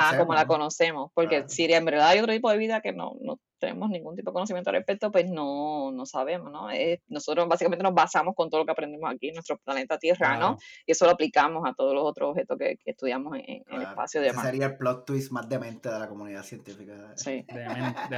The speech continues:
Speaker 3: pero a otro nivel. Eso es como que se acabó todo lo que tú pensabas, cierra los libros y hay que empezar a escribir libros
Speaker 2: En, en
Speaker 3: nuevos.
Speaker 2: vez de agua necesitan su-, este, sulfuro, qué sé yo, qué sé yo.
Speaker 3: Algo así,
Speaker 2: Una loquera
Speaker 3: eso
Speaker 2: así, mire.
Speaker 3: estaría bien demente.
Speaker 1: Sí.
Speaker 3: Demente está... ven,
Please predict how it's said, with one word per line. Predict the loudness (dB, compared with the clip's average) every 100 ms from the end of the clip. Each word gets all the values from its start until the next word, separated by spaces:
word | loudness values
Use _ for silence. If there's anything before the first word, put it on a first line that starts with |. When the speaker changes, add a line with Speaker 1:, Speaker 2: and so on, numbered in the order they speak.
| -8
Speaker 3:
pero | -8 -10 -14 _ _
a | -8
otro | -6 -2 -2
nivel. | -2 -2 -4 -6 -10
Eso | -8 -4
es | -2 -4
como | -6 -8
que | -6
se | -6
acabó | -4 -4 -2 -2 -4
todo | -4 -2 -2
lo | -4
que | -6
tú | -8
pensabas, | -10 -8 -6 -6
cierra | -6 -6 -6
los | -6
libros | -6 -6 -4 -6 -8 _ _ _ -12
y | -8
hay | -6
que |
empezar | -4 -2 -2
a |
escribir | -2 -4
libros | -4 -2
Speaker 2:
En, | -4
en |
Speaker 3:
nuevos. | -2 -2 -2
Speaker 2:
vez | -2 0
de | 2
agua | 4 4 2
necesitan | 0 -4 -4 -2 0 -2
su-, | -4 -10
este, | -10 -10 -12
sulfuro, | -12 -14 -12 -12 -10
qué | -12
sé | -14
yo, | -14
qué | -16
sé | -18 -10
yo. | -4
Speaker 3:
Algo | 2 4 4 2
así, | 2
Speaker 2:
Una | 0
loquera | 0 -4
Speaker 3:
eso | -8
Speaker 2:
así, | -10
mire. | -12 -10
Speaker 3:
estaría | -8 -6 -6 -6 -6 -10
bien | -14 -14 -10
demente. | -10 -10 -12 -14 -18 -20 -20 -20
Speaker 1:
Sí. | -14 -4
Speaker 3:
Demente | 0 2 2 0
está... | -2 0
ven, | 0